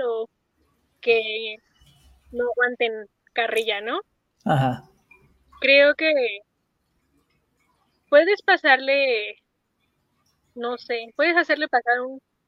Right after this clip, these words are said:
Speaker 1: muy mal rato a alguien con comentarios de ese tipo, ¿no? Que incluyo, que incluso refieren como a la
Speaker 2: Mm.
Speaker 1: meritocracia, a el clasismo,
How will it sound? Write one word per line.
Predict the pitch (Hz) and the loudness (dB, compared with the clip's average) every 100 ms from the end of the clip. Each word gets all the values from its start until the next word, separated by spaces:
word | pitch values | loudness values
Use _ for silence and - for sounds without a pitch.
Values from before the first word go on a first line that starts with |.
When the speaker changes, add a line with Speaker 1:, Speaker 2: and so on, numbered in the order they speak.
| _ _ _ | _ _ _
Speaker 1:
muy | 254 285 311 | -2 4 4
mal | 311 320 | 4 2
rato | 294 269 269 | 2 2 2
a | 247 | 2
alguien | 233 240 247 | 0 -4 -4
con | 247 226 220 220 - _ _ _ _ _ | -2 -2 -4 -14 -18 _ _ _ _ _
comentarios | - 254 247 247 262 277 285 254 | -4 -2 -2 2 4 4 4 -2
de | 269 | -4
ese | 262 269 | -6 -8
tipo, | 277 262 233 | -10 -8 -8
¿no? | 226 302 | -6 -8
Que | 320 | -8
incluyo, | 277 254 262 262 254 - _ - _ - | -8 -6 -4 -4 -4 -14 _ -20 _ 0
que | 277 | 0
incluso | 277 311 311 339 330 269 - | 4 2 6 6 6 4 -2
refieren | - 269 262 269 | 0 2 2 0
como | 262 277 277 226 214 - _ _ _ _ - | 0 -4 -2 -4 -8 -16 _ _ _ _ -6
a | 233 | -4
la | |
Speaker 2:
Mm. | 233 | -2
Speaker 1:
meritocracia, | 185 139 226 - 285 311 - 269 269 277 _ _ _ _ _ _ _ _ _ | 0 0 0 4 6 4 -2 -6 -6 -8 _ _ _ _ _ _ _ _ _
a | 247 240 220 220 220 _ _ _ | 0 0 -2 -10 -16 _ _ _
el | 240 233 | -8 -6
clasismo, | 226 220 - 285 311 277 247 240 240 | -8 -12 -6 -4 -2 -4 -8 -6 -6